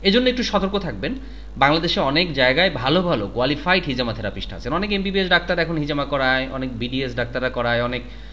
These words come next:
Yunani Ayurvedic ডাক্তাররা করায়, অনেকেই করায়, অনেকেই। আপনার বাসার পাশেই আপনি পাবেন। আমরা চাই যে আপনি একজন দক্ষ মানুষের কাছে, যে আপনার, আহ, problem সম্পর্কে বুঝবে,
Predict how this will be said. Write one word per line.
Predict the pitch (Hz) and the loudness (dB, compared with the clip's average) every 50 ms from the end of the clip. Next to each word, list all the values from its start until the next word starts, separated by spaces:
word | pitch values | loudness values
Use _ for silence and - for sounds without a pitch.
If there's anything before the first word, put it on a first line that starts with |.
| - - - - - | -14 -14 -14 -12 -8
Yunani | - 135 139 139 135 135 | -4 0 2 2 4 4
Ayurvedic | 131 120 120 123 120 123 117 | 4 2 2 0 -2 -2 -2
ডাক্তাররা | 120 113 - 127 113 117 | -2 -2 -2 -4 -4 -2
করায়, | 104 113 110 110 110 110 107 | -2 -2 0 0 0 0 0
অনেকেই | 156 190 226 247 247 247 | 0 0 0 0 0 -2
করায়, | - - - 82 - - | -4 -4 -8 -10 -10 -8
অনেকেই। | 117 139 160 - - - - - - - - - - - - - | -6 -6 -6 -6 -8 -10 -12 -14 -14 -16 -16 -16 -16 -10 -8 -6
আপনার | 143 - 180 151 | -4 -2 2 4
বাসার | 139 147 143 - 196 170 - | 6 6 6 6 4 4 4
পাশেই | 180 175 - - 240 247 | 4 4 4 4 4 2
আপনি | 208 151 - - | 2 2 0 -2
পাবেন। | 113 98 92 - - - - - - - - - - - - - - - - - - - - - - - - - - - - - - - - | -4 -4 -6 -8 -10 -12 -12 -14 -14 -14 -14 -14 -14 -14 -14 -14 -14 -14 -14 -14 -14 -14 -14 -14 -14 -14 -14 -14 -14 -14 -14 -14 -14 -10 -6
আমরা | 131 143 160 170 | -4 0 0 0
চাই | - - 196 214 262 277 - - - - - | 2 4 2 2 2 -2 -6 -10 -10 -10 -6
যে | 123 127 135 | 0 2 4
আপনি | 120 120 117 117 147 165 208 254 254 - | 4 4 2 0 -2 -2 -2 -4 -4 -4
একজন | 117 131 123 143 156 151 147 - - - - - - - - - - - - - - 139 | -4 -4 -2 -2 -2 -2 -4 -6 -10 -14 -16 -16 -16 -16 -16 -16 -16 -16 -16 -14 2 6
দক্ষ | 165 170 170 - 185 | 6 6 6 4 0
মানুষের | 147 127 113 107 - 117 95 | 0 0 -2 -4 -6 -8 -8
কাছে, | - 92 82 - - 95 90 90 - - - - - - 117 | -10 -10 -10 -12 -12 -12 -12 -12 -12 -14 -14 -16 -14 -12 -4
যে | 117 135 151 | 2 4 6
আপনার, | 147 135 135 135 135 131 131 127 | 6 6 4 2 2 2 2 2
আহ, | 123 - - - 98 95 92 87 85 - - - - | 0 -4 -8 -8 -6 -6 -6 -8 -10 -12 -12 -8 -4
problem | 156 165 160 175 170 160 | -2 0 2 2 0 0
সম্পর্কে | 160 156 143 127 139 127 - 131 | 0 -2 -4 -4 -4 -4 -4 -4
বুঝবে, | 104 101 131 156 135 107 101 98 90 80 | -2 0 0 0 0 0 -4 -6 -8 -8